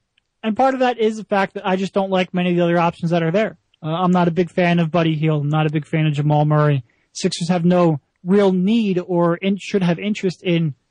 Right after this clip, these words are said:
uh, Jakob Poeltl. So it's a lot of uncertainty in that range. And again, he and his skill set and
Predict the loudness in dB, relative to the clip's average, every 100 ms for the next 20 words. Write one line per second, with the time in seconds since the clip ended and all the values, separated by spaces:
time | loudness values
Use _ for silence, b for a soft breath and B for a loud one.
0 | -2 2 2 2 -2 -4 0 0 0 -4
1 | _ _ -2 -2 0 2 2 0 -2 -4
2 | -2 -4 -2 -2 0 0 0 0 2 0
3 | -2 -6 _ -6 -2 0 -2 -4 -2 0
4 | 0 -2 -4 0 0 0 0 0 0 0
5 | 0 -2 _ -6 0 0